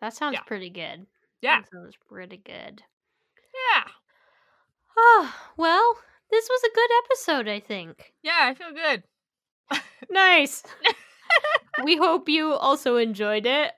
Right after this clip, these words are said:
Speaker 1: uh, you listening, because this is, that is the point of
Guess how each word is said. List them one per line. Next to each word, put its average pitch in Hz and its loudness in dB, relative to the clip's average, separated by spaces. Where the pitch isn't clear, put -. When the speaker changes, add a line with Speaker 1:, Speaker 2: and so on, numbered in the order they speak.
Speaker 1:
uh, 214 2
you 214 -6
listening, 240 -8
because 208 -8
this 226 -8
is, 220 -14
that 226 0
is 220 -8
the 220 -4
point 349 -4
of 202 -8